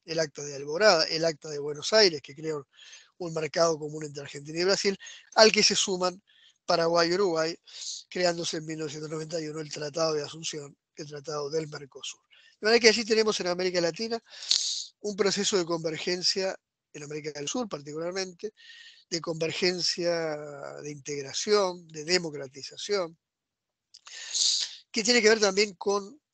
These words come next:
con cuestiones más globales, con aquella, con a-, con aquella necesidad de poner fin a la guerra en Centroamérica, en lo cual fue muy importante el grupo de los ocho, el grupo de contadores y el grupo de apoyo a contadores, en el cual estaban Argentina,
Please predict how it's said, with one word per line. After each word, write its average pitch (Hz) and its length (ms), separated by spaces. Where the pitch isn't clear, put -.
con 160 160
cuestiones 180 320
más 175 140
globales, 170 640
con 139 420
aquella, 139 800
con 151 220
a-, 143 120
con 151 200
aquella 190 360
necesidad 180 440
de 170 180
poner 165 400
fin - 640
a 170 60
la 156 120
guerra 175 280
en 147 80
Centroamérica, 151 920
en 160 80
lo 156 100
cual 170 160
fue 170 140
muy 196 160
importante 170 400
el 156 60
grupo 165 440
de 151 60
los 143 240
ocho, 143 400
el 143 60
grupo 160 220
de 156 80
contadores 160 640
y 156 60
el 151 60
grupo 156 280
de 143 60
apoyo 143 380
a 131 40
contadores, 147 560
en 143 60
el 139 60
cual 160 180
estaban 160 300
Argentina, 147 540